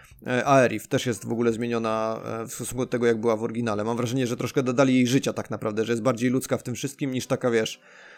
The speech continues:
taka totalnie jakby z szablonu wycięta postać, e,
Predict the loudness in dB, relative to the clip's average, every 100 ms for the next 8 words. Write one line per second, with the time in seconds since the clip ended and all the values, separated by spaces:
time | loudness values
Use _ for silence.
0 | -6 2 2 2 4 6 6 6 4 2
1 | 4 4 4 2 0 0 0 0 0 -2
2 | 0 0 0